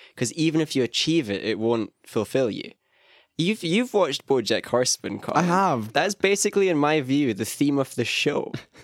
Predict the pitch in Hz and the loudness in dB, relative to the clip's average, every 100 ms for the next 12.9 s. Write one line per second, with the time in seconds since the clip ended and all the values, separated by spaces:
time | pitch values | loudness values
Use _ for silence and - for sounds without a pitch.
0 | _ _ _ _ - 165 - 175 165 160 | _ _ _ _ -8 -2 2 2 4 0
1 | - 170 170 170 160 - 180 156 151 147 | 2 2 4 4 2 0 0 2 4 4
2 | 139 135 147 143 - 147 135 127 120 113 | 2 2 0 0 0 0 2 2 0 -2
3 | - - 131 123 123 123 123 147 147 139 | -4 -6 -2 0 0 2 0 0 0 2
4 | 135 127 131 123 110 98 110 - - 131 | 2 2 0 2 0 0 -2 -2 -4 -2
5 | 123 113 - 120 110 117 104 87 - 113 | -2 -2 0 0 0 -2 -4 -6 -2 0
6 | 107 107 107 98 - _ 120 107 - 120 | 2 2 0 -2 -10 _ -2 -2 -2 -2
7 | 104 104 104 104 - 120 113 - 110 110 | 0 0 0 0 0 0 -2 -2 0 2
8 | 110 113 104 107 117 104 104 - - 107 | 0 0 -2 0 0 2 2 0 0 -2
9 | - _ - - _ - 165 170 165 165 | -2 _ -20 -20 _ -2 2 2 2 0
10 | - 156 143 151 143 - - _ - 196 | 0 0 0 0 -2 -4 -14 _ 0 2
11 | 208 202 120 95 131 131 - _ _ - | 4 4 2 2 0 0 -4 _ _ -20
12 | - 156 165 - 170 165 - 156 - | -12 -6 -6 -4 -2 -2 0 -2 -4